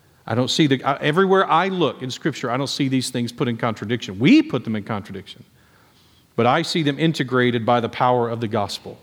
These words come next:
Here, I think the idea of being made certain or confirming them, of making certain or confirming that calling and that election, of course, I think one application is that other people can see it in us.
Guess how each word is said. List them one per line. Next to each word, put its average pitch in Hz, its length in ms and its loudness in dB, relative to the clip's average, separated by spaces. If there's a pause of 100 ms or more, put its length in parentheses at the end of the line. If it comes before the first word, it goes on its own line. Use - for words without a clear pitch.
(920)
Here, 175 260 6
I 147 60 4
think 165 220 -2
the 156 100 2
idea 156 340 4
of 131 160 -2
being 156 220 2
made 151 200 2
certain 175 380 0
or 131 80 4
confirming 156 600 0
them, 165 200 2 (240)
of 135 80 -4
making 156 320 0
certain 180 380 -2
or 147 80 4
confirming 170 500 0
that 143 220 0
calling 165 340 2
and 156 80 2
that 143 120 4
election, 156 400 0
of 147 200 0
course, 175 340 2 (220)
I 147 80 4
think 151 160 -2
one 151 140 0
application 147 560 -2
is 151 100 2
that 143 120 0
other 143 200 0
people 139 300 0
can 135 160 -2
see 135 260 0
it 123 80 4
in 120 120 2
us. - 420 -6